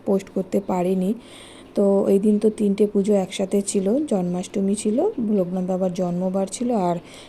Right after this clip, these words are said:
শ্রাবণ মাসের শেষ শনিবার মানে বড় বাবার পুজো ছিল। তো বাড়িতে তো জন্মাষ্টমী পালন করা হচ্ছে, মানে ছোটোখাটো করে। ইচ্ছা ছিল, মানে ইচ্ছা থাকে প্রত্যেক বছরই যে একটু বড়সড় করে করব, কিন্তু আর হয়ে ওঠে না, কারণ, আহ, ইচ্ছা থাকলেই তো হবে না।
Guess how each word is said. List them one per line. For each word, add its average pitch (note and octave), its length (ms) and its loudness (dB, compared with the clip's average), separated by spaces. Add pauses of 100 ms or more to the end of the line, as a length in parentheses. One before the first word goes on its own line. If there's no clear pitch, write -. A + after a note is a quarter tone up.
শ্রাবণ G3 360 2
মাসের G3 300 0
শেষ G3 340 -2
শনিবার G3 380 0
মানে G#3+ 180 0
বড় F3+ 260 2
বাবার F3+ 360 0
পুজো F#3 220 0
ছিল। F#3+ 320 -2 (600)
তো G3+ 280 2
বাড়িতে F#3+ 340 0
তো G3+ 160 -6
জন্মাষ্টমী G3 600 0
পালন F#3+ 360 -2
করা G3 280 0
হচ্ছে, G3+ 440 -2 (480)
মানে G3+ 120 0
ছোটোখাটো G3+ 500 -2
করে। G3 220 0
ইচ্ছা A3 320 -2
ছিল, A3 320 0
মানে G3+ 160 0
ইচ্ছা A3 320 -4
থাকে A#3+ 260 -2
প্রত্যেক G#3+ 440 -2
বছরই F#3 480 -2
যে F#3 100 -4
একটু F#3 240 -6
বড়সড় G3 460 -2
করে G#3 300 -2
করব, F#3+ 380 -2 (400)
কিন্তু A3 300 0
আর G#3 180 0
হয়ে G3 280 0
ওঠে G3+ 240 0
না, F#3+ 220 -6
কারণ, G3 300 0 (460)
আহ, F#3 220 -4
ইচ্ছা G#3 280 -4
থাকলেই G#3 360 0
তো A3 140 -4
হবে G3+ 260 0
না। G#3 220 0